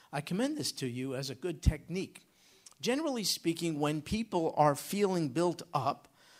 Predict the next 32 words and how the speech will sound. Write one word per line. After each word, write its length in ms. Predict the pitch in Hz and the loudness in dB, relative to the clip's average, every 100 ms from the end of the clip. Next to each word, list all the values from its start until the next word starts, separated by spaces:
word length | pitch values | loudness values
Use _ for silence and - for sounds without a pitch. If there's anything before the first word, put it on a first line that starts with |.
| - - | -14 -2
they're 140 | 151 | 0
more 260 | 156 185 196 | 2 0 -2
prone 640 | - - 185 151 151 170 - | -4 0 2 2 0 -4 -6
to, 140 | - 139 123 - _ - | -10 -10 -12 -20 _ -8
to, 520 | - 143 143 139 135 139 | -2 0 2 0 -4 -8
to, 640 | - 139 135 135 131 135 - | -6 -2 -2 -2 -4 -6 -4
uh, 160 | 131 127 - - | -2 -2 -6 2
take 260 | 226 208 208 | 4 4 2
care 300 | - 220 175 | -6 0 0
of 160 | 139 | 2
their 160 | 143 143 | 2 2
weaknesses 720 | 156 190 147 131 - 135 123 | 2 0 -4 -2 -2 -2 -4
and 180 | 127 120 | -6 -6
flaws 460 | - 143 147 139 131 | -6 0 2 2 0
in 100 | 127 | -4
other 260 | 139 131 - | -6 -6 -6
areas. 520 | 135 123 101 80 - - - - | -4 -4 -8 -12 -16 -16 -20 -8
But 120 | 147 | -4
if 100 | 156 | -2
the 100 | 135 | -4
focus 540 | - 226 285 202 160 | -2 0 0 0 -2
is 120 | 131 - | 0 -4
always 340 | - 190 196 - | -2 -2 -2 -4
criticizing 840 | - 180 185 180 156 151 151 147 | -4 -2 0 2 2 0 -2 -4
and 140 | 120 110 | -6 -6
putting 380 | - 175 135 113 | -4 -2 -4 -6
down, 460 | 143 139 107 120 - - - - | -4 -4 -6 -10 -14 -20 -20 -8
it 180 | 147 - | -4 0
so 340 | - 208 247 | 0 0 -2
reduces 800 | 220 135 120 196 247 - 123 - - | -2 -2 0 -2 0 -2 -2 -4 -6
a 60 | 123 | -14
person 640 | - 117 110 - 113 107 | -10 -6 -4 -4 -6 -12